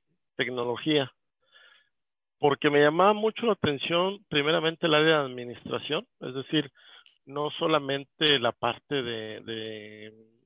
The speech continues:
digámoslo así, de, de, eh, cien por ciento técnica, sino también la parte de administración. Entonces, eh, decidí estudiar, eh, informática administrativa. Eh,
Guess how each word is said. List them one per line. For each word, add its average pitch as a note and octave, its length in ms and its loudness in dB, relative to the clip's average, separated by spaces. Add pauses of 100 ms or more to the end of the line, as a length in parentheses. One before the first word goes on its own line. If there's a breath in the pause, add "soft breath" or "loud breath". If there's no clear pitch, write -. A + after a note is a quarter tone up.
(240)
digámoslo C3 480 -2
así, C3 200 -8
de, B2+ 320 -4
de, A2+ 500 -6 (1300 loud breath)
eh, B2+ 360 -6 (120)
cien D3+ 160 0
por - 160 -8
ciento D#3 280 -4
técnica, D3 480 -2 (360)
sino C3 240 -4
también B2+ 420 -4
la D3 80 0
parte - 300 -8
de C#3+ 80 -4
administración. D3+ 500 -8
Entonces, F3 380 -10 (160)
eh, B2+ 280 -8
decidí C#3 380 -6
estudiar, C#3 480 -4 (320)
eh, - 400 -14
informática C3 720 -6
administrativa. A#2+ 800 -8 (1080 loud breath)
Eh, C3+ 600 -2